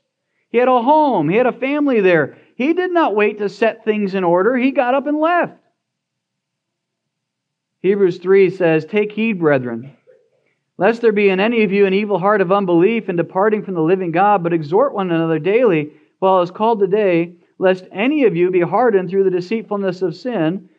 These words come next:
For we are made partakers of Christ if we hold the beginning of our confidence steadfast unto the end. While it is said, 'Today, if you will hear his voice, harden not your hearts as in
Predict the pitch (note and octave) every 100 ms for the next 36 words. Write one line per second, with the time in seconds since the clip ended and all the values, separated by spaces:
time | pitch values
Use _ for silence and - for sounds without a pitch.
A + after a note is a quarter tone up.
0 | _ - F#3 A#3+ C#4+ G#3+ G#3+ A3+ A3 F#3
1 | A3 A3 G#3 F3 E3 - B3+ G3+ G3+ G3
2 | F3+ F3 F3+ G3+ F3 F3 D#3+ G#3+ A3+ A3+
3 | F3 E3+ E3+ G3+ G3+ F3 C#3 D3 - E3
4 | D3 C#3+ C#3+ D3 - C#3 C#3+ F3+ G#3 D#3+
5 | B2 - _ _ F3 G3+ G#3 F#3+ F#3+ A#3
6 | F#3+ G3 D#3+ G#3 C4+ G3 G#3 F#3+ E3+ G3
7 | F#3 F3+ A#3+ G3+ E3 F3 A#3+ G3 F3+ F3+
8 | _ _ _ - G#3 B3+ B3+ G3 F3 D#3+
9 | E3 B3+ F#3+ F3 E3+ - D#3+ D#3 E3+ G3